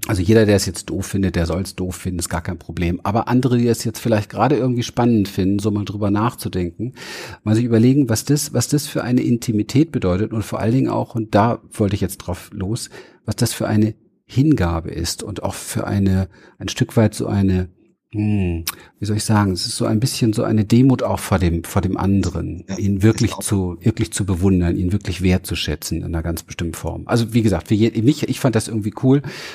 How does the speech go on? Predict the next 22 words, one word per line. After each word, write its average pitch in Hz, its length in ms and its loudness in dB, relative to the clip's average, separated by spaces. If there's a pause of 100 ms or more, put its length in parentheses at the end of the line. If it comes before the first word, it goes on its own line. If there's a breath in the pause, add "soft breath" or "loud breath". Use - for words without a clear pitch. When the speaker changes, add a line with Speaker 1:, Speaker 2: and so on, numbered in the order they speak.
(180 loud breath)
Speaker 1:
und, 113 320 2
äh, 110 40 -2
alle 104 400 0
anderen, 104 260 4
die 101 100 0
es - 100 -4
doof 104 180 -2
finden, 104 280 2
dürfen 98 240 -4
es - 100 -8
weiterhin 98 320 0
doof 98 180 -2
finden 95 360 -2
und 85 200 -6
können 87 300 -10
diesen 82 320 -10
Part 80 320 -10
jetzt 82 160 -16
hier 80 160 -14
zurückspulen, 85 600 -16
vorspulen 175 460 -6
meine 170 220 -4